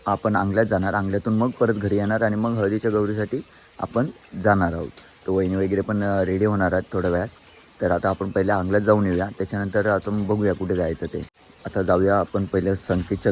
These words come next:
घरी, कारण का संकेतच्या घरी आपण बाईक घेऊया आणि तिथून मग आपल्याला जायचं आहे आंगल्यात, कारण का आत्ताच पाऊस वगैरे पडलो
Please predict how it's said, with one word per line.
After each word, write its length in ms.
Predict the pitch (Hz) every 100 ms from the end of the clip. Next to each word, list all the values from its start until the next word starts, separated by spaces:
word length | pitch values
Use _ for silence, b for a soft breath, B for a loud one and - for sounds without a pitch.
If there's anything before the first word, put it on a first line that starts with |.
| 82
घरी, 260 | 104 95 92 - - - - - - -
कारण 180 | - 92
का 140 | -
संकेतच्या 340 | 87 95 - 92
घरी 160 | 95
आपण 240 | 98 95 85
बाईक 200 | 92 101 -
घेऊया 240 | 87 90 - B B B -
आणि 100 | 95 -
तिथून 240 | - 107
मग 240 | 98 104 117 - - - - - - - - - - 87
आपल्याला 300 | 92 98 98
जायचं 320 | 98 92 120
आहे 100 | 165 - - - - 190
आंगल्यात, 280 | 196 78 - - - - - - - - - - - - - - - - - - - -
कारण 140 | 90
का 100 | 95
आत्ताच 280 | 101 - 110
पाऊस 360 | - - 101 104
वगैरे 220 | 92 104
पडलो 360 | 101 92 85